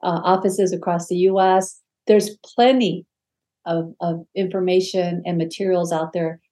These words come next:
that can hi-, you know, help guide you in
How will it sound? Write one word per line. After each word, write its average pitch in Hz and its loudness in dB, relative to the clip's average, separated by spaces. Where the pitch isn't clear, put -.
that 185 4
can 180 2
hi-, 202 -8
you 220 0
know, 185 2
help 208 0
guide 214 4
you 190 6
in 165 -2